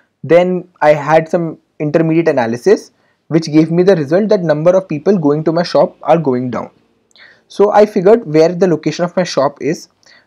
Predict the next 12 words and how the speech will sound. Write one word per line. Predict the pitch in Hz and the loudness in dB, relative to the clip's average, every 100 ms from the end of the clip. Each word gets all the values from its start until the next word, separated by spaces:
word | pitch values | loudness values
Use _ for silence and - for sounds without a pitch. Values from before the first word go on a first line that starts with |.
| - | -16
So | - - | -8 -2
it's | 196 | 0
on | 208 190 | 2 2
the | 214 330 _ _ _ _ _ _ _ _ _ _ | 0 -2 _ _ _ _ _ _ _ _ _ _
second | _ - 165 165 208 208 | _ -4 -2 0 -2 -2
floor, | - 175 156 208 - _ _ _ _ _ _ _ _ _ _ | -4 2 2 2 -4 _ _ _ _ _ _ _ _ _ _
east | - 208 220 - | -2 0 -2 -4
wing | 165 151 208 - _ _ _ _ _ _ _ _ _ _ | -2 -2 -4 -12 _ _ _ _ _ _ _ _ _ _
of | - 143 | -2 0
the | 139 147 | 2 0
mall. | 123 180 165 _ _ _ _ _ _ _ _ _ _ _ _ _ _ _ _ _ _ _ _ _ _ _ _ _ _ | -2 -10 -14 _ _ _ _ _ _ _ _ _ _ _ _ _ _ _ _ _ _ _ _ _ _ _ _ _ _
Now, | 151 190 185 240 | -2 0 0 -2